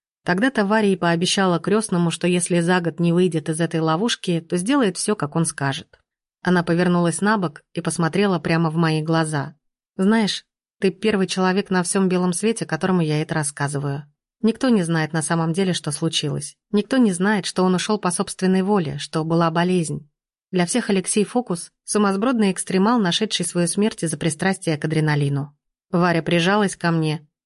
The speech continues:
и нежно скользнула губами по коже едва уловимым касанием, а потом встала и нависла надо мной так, что ее кудряшки рассыпались по плечам, щекоча мне грудь. Очки не скрывали широко распахнутых удивительных глаз.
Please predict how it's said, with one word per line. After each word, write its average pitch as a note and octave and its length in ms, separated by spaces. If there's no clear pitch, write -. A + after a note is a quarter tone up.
и - 40
нежно G3 340
скользнула E3+ 580
губами E3+ 360
по D3 180
коже F3+ 360
едва D#3+ 320
уловимым D#3+ 520
касанием, D3 720
а E3+ 80
потом F3+ 300
встала G3+ 420
и E3+ 80
нависла F3 440
надо E3 200
мной E3 160
так, G3 240
что - 200
ее E3 220
кудряшки E3+ 520
рассыпались E3 540
по D#3+ 120
плечам, E3+ 420
щекоча D#3+ 440
мне D#3+ 160
грудь. D3 400
Очки G3+ 300
не C4 100
скрывали A3+ 440
широко D#3 420
распахнутых D#3+ 640
удивительных D#3+ 640
глаз. D3+ 440